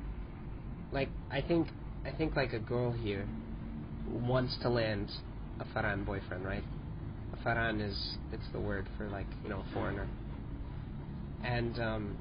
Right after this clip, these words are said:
and, you know, because that's, like, status, right?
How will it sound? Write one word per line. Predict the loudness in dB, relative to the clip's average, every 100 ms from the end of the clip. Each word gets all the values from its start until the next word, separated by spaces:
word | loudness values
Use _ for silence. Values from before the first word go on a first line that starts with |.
| -4 -4 -4 -4 -4 -4 -4 -6 -6 -6 -4 -4 -4 -6 -6 -6 -4 -6 -6 -6 -4 -4 -2
and, | -2 0 0 0 -2 -4 -4 -4 -6 -6 -6 -6 -6 -6 -6 -6 -4 -4 -6 -6 -8 -6 -4
you |
know, | -2 0 0
because | 0 2
that's, | 2 4
like, | 2 2
status, | 0 0 0 0 -2
right? | -2